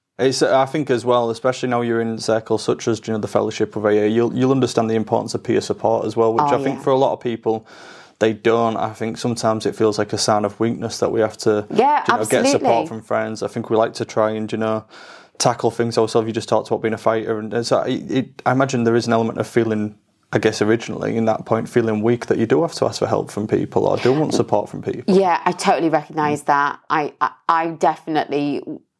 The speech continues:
Speaker 2: was not the person to ask for help,
Speaker 1: Mm.
Speaker 2: um, no matter what was happening. I mean, it took me, it took me at least a year and a half to ask for help for my addictions when actually I should have asked for it then.
Speaker 1: Mm.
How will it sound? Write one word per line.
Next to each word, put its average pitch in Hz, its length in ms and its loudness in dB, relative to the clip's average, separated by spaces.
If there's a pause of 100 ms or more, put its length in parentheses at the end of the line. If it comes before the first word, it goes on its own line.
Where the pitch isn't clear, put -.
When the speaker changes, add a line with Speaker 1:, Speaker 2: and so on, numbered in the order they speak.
(140)
Speaker 2:
was 170 240 2
not 156 200 2
the 156 60 -8
person 147 340 0
to - 180 -6
ask - 240 -4
for - 100 -6
help, 135 420 0
Speaker 1:
Mm. 143 80 -14 (640)
Speaker 2:
um, 139 240 -2
no 165 100 2
matter 151 220 4
what 147 140 4
was 151 100 -10
happening. 139 480 -4
I - 80 0
mean, 151 160 0
it 147 80 -2
took - 160 -2
me, 143 300 -2 (260)
it 160 120 0
took 185 160 2
me 151 500 0
at 117 240 2
least 180 320 0
a 165 40 -2
year 160 200 4
and 151 100 2
a - 20 2
half 156 380 0
to - 120 -4
ask - 180 -8
for 147 80 2
help 147 240 0
for 143 440 0
my 147 200 0
addictions 139 680 -2 (300)
when 156 240 2
actually 143 480 2
I 131 60 0
should 147 220 -2
have 143 80 0
asked - 240 -2
for 147 100 0
it 127 140 -4
then. 123 340 0 (100)
Speaker 1:
Mm. 123 160 -8